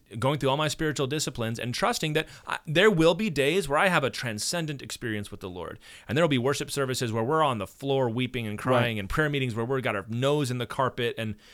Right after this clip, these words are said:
Speaker 1: you know, you're opening up the Bible and it's just, 'Oh man, I've never seen anything like this.'" And there'll be other days where you just do good work.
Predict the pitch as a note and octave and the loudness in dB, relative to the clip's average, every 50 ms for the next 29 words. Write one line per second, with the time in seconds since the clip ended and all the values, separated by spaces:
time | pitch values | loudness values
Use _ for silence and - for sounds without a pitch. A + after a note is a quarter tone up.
0 | - - - - - C3 C3 B2 A#2 A2+ G2+ - C3+ C3+ B2+ C#3+ D3+ C#3+ D#3 C#3+ | -20 -20 -14 -6 -4 -2 0 0 0 0 -2 -2 -2 0 2 2 2 2 0 -2
1 | B2+ - B2+ G#2+ A#2+ D3 D3+ D3+ C#3+ C#3 C3 C3 B2+ - C3+ A#2 - - - F#3+ | -2 -2 -2 0 2 4 4 4 4 2 0 -2 -2 -4 -4 -6 -6 0 4 6
2 | G3 G#3 G3+ G3+ F#3+ F#3 F3+ E3+ F3 F#3 F3+ F3 E3 D#3+ E3 F#3 F3+ E3+ E3 - | 8 10 10 10 8 8 6 2 -4 -4 -4 -2 -4 -2 -2 -2 -4 -2 -2 -4
3 | - F#3+ F#3 F3 E3+ D3+ E3 D#3+ E3 E3+ E3 - F3 E3+ E3 - - - - - | -4 -4 -6 -6 -6 -6 -4 -2 -4 -4 -4 -4 -4 -4 -4 -6 -12 -20 -20 -20
4 | - - - _ - _ _ - D#3 E3 G3 A3+ G#3+ F3 E3 E3+ A3 C#4 D4 G3 | -20 -20 -20 _ -20 _ _ -2 0 2 4 4 4 4 4 4 4 2 0 0
5 | D#3+ C#3+ C#3 D#3+ F#3+ F#3+ D3+ D3+ D#3+ D#3 D3+ D3+ D3 - _ _ _ _ _ _ | 2 2 2 2 0 -2 0 0 2 2 0 -2 -4 -8 _ _ _ _ _ _
6 | _ _ _ _ _ _ - C#3+ C#3+ C#3+ E3 - - - F#3 F#3+ D#3 F#3+ G3 F3+ | _ _ _ _ _ _ -10 -6 -4 0 0 0 0 0 -2 0 4 4 4 4
7 | E3+ G#3+ C#4 C#4+ - - - - | 4 2 0 0 -2 -6 -14 -16